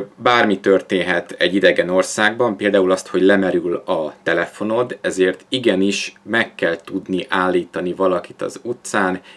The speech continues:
és segítséget kell tudni kérni, hogyha eltévedtél, vagy hogyha meg akarsz valakit találni.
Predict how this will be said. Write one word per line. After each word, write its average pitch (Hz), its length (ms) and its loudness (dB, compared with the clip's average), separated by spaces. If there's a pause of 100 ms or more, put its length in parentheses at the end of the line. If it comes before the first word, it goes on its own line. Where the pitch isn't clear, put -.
és - 320 -2
segítséget - 880 -4
kell 90 260 0
tudni 90 380 -6
kérni, 95 420 4
hogyha 90 420 -4
eltévedtél, 87 1000 -2
vagy 87 200 -2
hogyha - 280 -8
meg 90 180 -4
akarsz - 380 -4
valakit - 440 -6
találni. 82 520 -4